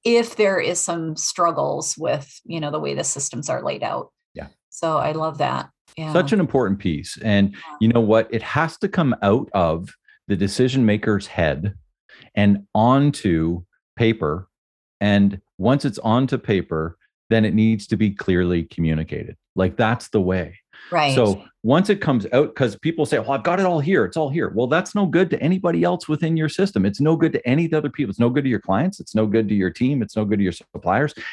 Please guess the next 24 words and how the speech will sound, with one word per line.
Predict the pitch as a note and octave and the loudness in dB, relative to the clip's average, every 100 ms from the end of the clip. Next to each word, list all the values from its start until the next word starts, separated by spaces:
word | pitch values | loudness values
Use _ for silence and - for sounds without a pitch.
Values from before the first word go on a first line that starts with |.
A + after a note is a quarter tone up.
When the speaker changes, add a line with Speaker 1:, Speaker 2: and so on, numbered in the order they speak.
| - | -4
Speaker 2:
It | F#2+ | -4
has | - B2 D3 | -2 -2 -2
to | - | -2
be | C3 F#2 | 0 2
out | A2 A#2+ - - | 2 2 0 -2
onto | A2+ D#3+ E3+ | 0 2 0
paper. | C#3+ G2 F2+ E2+ - F2 F2 - - | 0 0 -2 -6 -4 -4 -4 -10 -8
It | - | -2
has | G#2 A#2 | 0 0
to | - | 0
be | G#2 G#2 G2 - | 0 0 0 -4
clearly | - A2 D3 | 0 0 0
communicated | - B2+ A#2+ A2+ A#2 A#2 B2 - | 0 0 0 0 -2 -2 -4 -6
often | F2+ G2+ - - D3 D3+ - | -2 -2 -2 -2 0 -2 0
and, | G2+ G2 F#2 - - | 2 2 2 -6 0
you | G#2+ | 2
know, | G2+ G2+ - - | 4 2 -4 -4
repeated. | G#2 G#2 - A2 A2+ C#3+ | -2 -2 -2 -2 0 0
Repetition | B2+ G#2 A2 A2+ G#2 A2 - B2 | 0 0 0 -6 -2 -4 0 0
is | A#2+ | 0
the | A#2 | 0
mother | G2+ A2+ C3 | 0 0 -2
of | C#3 | -4
skill. | - C#3+ C3+ B2 C3+ | -2 2 2 2 -2